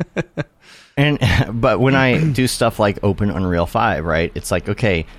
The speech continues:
Speaker 2: let's see how painful it is to learn how to do something simple.
Speaker 1: Mm-hmm.
Speaker 2: And that's kind of, that's kind of the thing. It's like, okay, there's some pain points here,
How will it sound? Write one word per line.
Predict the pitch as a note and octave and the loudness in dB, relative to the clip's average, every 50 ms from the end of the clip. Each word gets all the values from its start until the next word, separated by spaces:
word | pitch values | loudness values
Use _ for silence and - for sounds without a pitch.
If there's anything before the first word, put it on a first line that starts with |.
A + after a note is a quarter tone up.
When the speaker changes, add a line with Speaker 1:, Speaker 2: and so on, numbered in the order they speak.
| - - - - | -20 -20 -16 -8
Speaker 2:
let's | G#2+ A2 B2+ F3 A3 - | -2 0 2 2 2 0
see | - - - - - - D3+ D3 C#3+ C#3 C3 B2 A#2 A2+ G#2 F#2+ - - - - - | -2 -2 -2 -2 -2 0 0 2 2 2 2 2 0 0 -2 -4 -6 -10 -14 -12 -8
how | - - G#2+ G2+ - | -4 -2 0 0 0
painful | - - A#2+ A2+ G#2+ G#2+ G#2 - - G#2 G2 G2+ G2 G2 | -2 0 0 2 2 2 0 0 0 2 2 2 2 2
it | F#2 F2+ | 2 2
is | F#2 F2+ F2+ E2+ E2 - | 2 0 0 0 -2 -4
to | - - G2+ F#2+ F#2 F#2+ | -4 -2 -2 -2 0 0
learn | G2 F#2 F2+ F2 E2+ | 0 0 0 0 0
how | E2 F#2 F2+ | 0 0 0
to | E2 E2 | 0 -2
do | D2+ D#2+ D#2+ | -2 -4 -6
something | E2 - D#2 D2 - - C2+ D2 - | -6 -6 -8 -8 -8 -8 -10 -10 -8
simple. | - C#2+ G#1 - - G1+ G1+ - - - - | -8 -8 -8 -8 -8 -10 -10 -12 -14 -8 -2
Speaker 1:
Mm-hmm. | - C#3+ C#3 B2 B2+ A#2 G#2 - _ _ _ _ _ _ _ - | 0 2 2 2 0 -2 -4 -6 _ _ _ _ _ _ _ -2
Speaker 2:
And | G#2 A2 A2+ | 0 0 2
that's | B2+ C3 C3 - | 2 2 0 -2
kind | - - C3+ A#2+ A#2 | -2 0 0 2 2
of, | A2 - - | 0 0 0
that's | D3 D#3+ - - | -2 -2 0 0
kind | - D#3+ D#3 C#3+ | 0 2 2 2
of | A#2+ | 2
the | A2+ G#2+ | 0 0
thing. | - - A#2 G#2 F#2+ | 0 0 0 0 0
It's | F#2+ F#2 - - | -2 -2 -2 0
like, | A#2+ G#2 G2 - | 0 0 0 0
okay, | - B2 - - A2 G2+ F#2+ F#2 F2+ - - - - - - - - - - - - - - | -2 -2 0 2 2 2 2 0 -2 -4 -10 -20 -20 -20 -20 -20 -20 -20 -20 -20 -12 -4 0
there's | A#2 B2+ C3+ - | 2 2 2 2
some | - F3 D#3+ | 0 0 2
pain | - F#3+ G3+ G3+ G3 | 2 2 4 2 2
points | - D#3 C3 A#2+ A2+ G2+ - | 2 2 2 2 2 0 0
here, | - A2 G#2 G2+ G2+ G2+ G#2 G2+ | 0 0 2 2 4 2 2 0